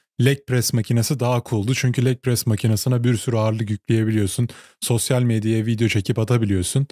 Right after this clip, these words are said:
Daha fazla etkileşim alıyorsun. Bu da egonu tatmin eden bir şey ister istemez. Fakat fitness, kişisel gelişim, ego tatminiyetine döndüğü zaman ya hedeflediğimiz sonuçtan uzaklaşıyoruz ya da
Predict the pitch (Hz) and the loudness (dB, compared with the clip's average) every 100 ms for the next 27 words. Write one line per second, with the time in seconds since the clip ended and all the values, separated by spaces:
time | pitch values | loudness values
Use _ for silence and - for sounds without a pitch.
0 | - _ _ _ 120 135 135 127 104 110 | -10 _ _ _ -2 0 0 -2 0 -2
1 | 101 107 101 - 101 98 104 - 175 180 | -2 -2 0 0 0 0 0 0 0 0
2 | 175 165 165 165 160 156 160 156 156 135 | 0 0 0 0 -2 -4 -2 0 0 0
3 | 104 104 95 - 101 - 113 160 180 - | 0 -2 -2 0 0 0 0 0 0 -6
4 | - 165 175 143 - - 160 151 117 - | -6 -2 0 -2 -2 -2 -2 0 -2 0
5 | 131 - 135 156 156 139 123 107 123 110 | 0 0 0 0 0 0 0 0 0 -2
6 | - 147 160 - 131 - 127 127 123 127 | -2 -2 -2 -2 -4 -2 0 0 0 0
7 | 120 120 120 156 151 101 123 180 - 117 | 0 0 2 0 0 0 -2 -6 -4 0
8 | 170 151 143 143 151 143 151 165 - 151 | 2 2 0 -2 -2 0 0 -2 -2 0
9 | 131 120 - 120 110 - 110 120 123 139 | 0 0 0 0 -2 -2 -2 0 -2 -4
10 | 131 196 135 180 147 156 165 175 | -2 -2 -2 -2 -2 -2 0 -2